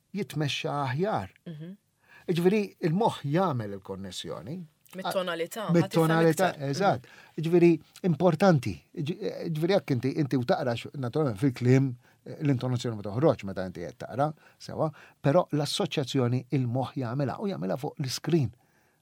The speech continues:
Speaker 1: Eh? Ġifieri, hawn din nitkellmu fuq, fuq, ehm, ħsieb kultant maġġel, imma is-sinkronizzat.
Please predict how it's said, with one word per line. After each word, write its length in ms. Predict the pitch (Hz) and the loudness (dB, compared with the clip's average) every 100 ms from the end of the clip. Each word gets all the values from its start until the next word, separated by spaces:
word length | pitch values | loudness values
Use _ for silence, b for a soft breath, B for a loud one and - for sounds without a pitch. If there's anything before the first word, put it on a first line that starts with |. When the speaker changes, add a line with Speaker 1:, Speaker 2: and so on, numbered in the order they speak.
| - | -6
Speaker 1:
Eh? 120 | 156 190 B B B B | -4 -4 B B B B
Ġifieri, 260 | 143 143 143 | -2 2 4
hawn 440 | 180 175 143 131 131 | 4 4 4 0 -4
din 240 | 127 123 | -2 0
nitkellmu 500 | 123 113 104 95 110 | 0 -2 -6 -6 -8
fuq, 240 | 127 - - _ _ | -10 -12 -18 _ _
fuq, 260 | - 123 - - b b b b - | -4 -4 -4 -12 b b b b -8
ehm, 320 | 110 110 113 - | -6 -4 -6 -8
ħsieb 500 | - - 156 156 151 - _ _ _ _ _ _ - | -8 -2 6 6 6 -2 _ _ _ _ _ _ -2
kultant 460 | 127 139 135 123 - | -2 0 -2 -2 -6
maġġel, 680 | 127 120 131 107 110 98 78 - _ _ _ 131 | -2 0 0 -2 -4 -8 -8 -14 _ _ _ -2
imma 240 | 143 143 - | 0 -2 -2
is-sinkronizzat. 1040 | 139 - 139 127 127 120 117 143 - - | -4 -2 -2 -2 -2 -2 0 0 -2 -4